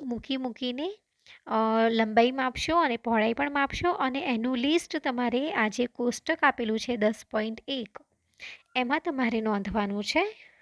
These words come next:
અ, એમાં તમારે વિદ્યાર્થીનું નામ, એટલે કે તમે જેટલા પણ ફ્રેન્ડ્સ છો એમનું નામ લખવાનું અને વર્ગખંડની લંબાઈ કેટલી થાય છે તમારા પગલાં મુજબ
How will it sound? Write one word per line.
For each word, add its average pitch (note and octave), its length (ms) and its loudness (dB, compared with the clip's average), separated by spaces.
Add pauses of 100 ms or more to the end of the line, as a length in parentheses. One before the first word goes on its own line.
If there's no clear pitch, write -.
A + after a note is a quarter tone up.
(260)
અ, A3 300 -4
એમાં A#3 180 2
તમારે A#3+ 280 2
વિદ્યાર્થીનું A#3+ 580 0
નામ, D4+ 260 0 (100)
એટલે A#3+ 220 -2
કે B3 80 0
તમે B3 240 -4
જેટલા A3+ 300 -4
પણ B3+ 200 -4
ફ્રેન્ડ્સ C4 520 -6
છો D#4 40 2
એમનું A3 300 4
નામ G#3 240 -2
લખવાનું D4+ 540 -2 (640)
અને A3+ 220 2
વર્ગખંડની C#4 800 0
લંબાઈ A3+ 440 -2
કેટલી - 320 0
થાય D4 300 0
છે F4 200 -2
તમારા A3 420 0
પગલાં C#4+ 400 0
મુજબ D4+ 320 2